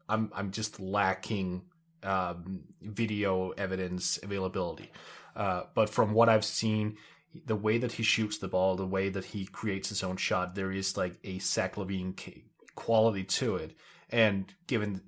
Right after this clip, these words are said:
you know, how athletic he is and how he utilizes that, there is just that sense of, okay, he knows how to understand,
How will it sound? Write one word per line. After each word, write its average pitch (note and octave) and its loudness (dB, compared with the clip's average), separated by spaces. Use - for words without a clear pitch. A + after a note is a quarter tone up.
you G#2+ -4
know, F#2 -2
how G#2+ 0
athletic A2 2
he G2 -4
is F#2 -2
and G#2 -4
how F#2 -2
he F#2 -4
utilizes G2+ 0
that, F2 -6
there F#2+ -6
is F2+ -4
just - -6
that E2+ -6
sense F2+ -2
of, F2 -6
okay, F#2 -6
he G#2+ -6
knows F#2 -2
how F#2 -4
to - -10
understand, F#2+ -4